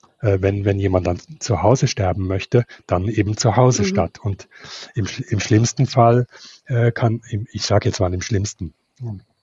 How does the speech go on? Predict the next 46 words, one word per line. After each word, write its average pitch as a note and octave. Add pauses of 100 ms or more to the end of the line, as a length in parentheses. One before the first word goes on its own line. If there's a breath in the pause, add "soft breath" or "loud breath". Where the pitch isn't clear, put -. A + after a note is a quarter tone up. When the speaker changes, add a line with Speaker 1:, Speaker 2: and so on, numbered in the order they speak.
(360)
Speaker 1:
es C3
ist -
in A#2+
der F#2+
Realität G2+
immer G#2+
noch G2
einmal, F#2+
ähm, F#2 (580 loud breath)
ähm, A2
unterschiedlich, G2+
aber F2+
im F#2
schlimmsten A#2+
Fall, G2
äh, G#2+
entsteht G#2+
eine G2
kleine G#2
Intensivstation G2+
zu -
Hause G2
in, F#2+
in G#3
der -
Speaker 2:
Mhm. -
Speaker 1:
Stube. C#3+ (440)
Ja, A2
und G#2
da, G2 (260 loud breath)
und G2+
das -
heißt B2
dann G#2+
auch, G#2 (400 loud breath)
Sie G2
haben G2
dann G2
unter G2
Umständen G2+
drei G2
Jahre G2
später -
noch F#2
den G2
Geruch, G2+